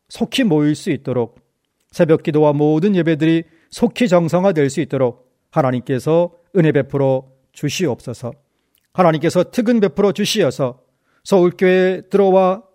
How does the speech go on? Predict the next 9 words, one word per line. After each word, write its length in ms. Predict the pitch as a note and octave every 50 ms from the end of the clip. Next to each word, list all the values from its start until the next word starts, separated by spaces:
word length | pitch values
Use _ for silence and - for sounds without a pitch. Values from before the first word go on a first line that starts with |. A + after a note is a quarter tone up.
| _ _ _ _ _ _ _ _ _ _ _ _ -
웅크리고 520 | G#3 A3 A#3 - - A3 C4 A#3+ A3 A3 E3+
있는 420 | D3 C#3 C3+ C3+ C3 A#2+ A2+ A#2 _ _ _ _ _ _ _
사단의 440 | - - - G#3+ E3+ G3+ F#3+ F#3+ F#3+
세력과 640 | - A#3 A3+ G3 D#3+ - - D#3 C#3 C3 B2 C#3 _ _ _ _ _ _ _ -
거짓 300 | - F3 F3 F3 G#3 -
폭력의 440 | - - B3+ A#3 A3+ G#3 F#3 G#3 F#3+
세력들이 640 | - A#3 A#3 G3+ D#3 - - D#3+ C#3+ C3+ B2 A#2+ _ _ _ _ _ _ _ _ _ _ -
이 160 | - F#3 F#3+ F#3
교회당으로부터 960 | - E3+ F3 F3+ F3 F3 E3+ E3+ F3 E3+ D#3 D#3+ - - E3+ E3+ E3+ E3+ -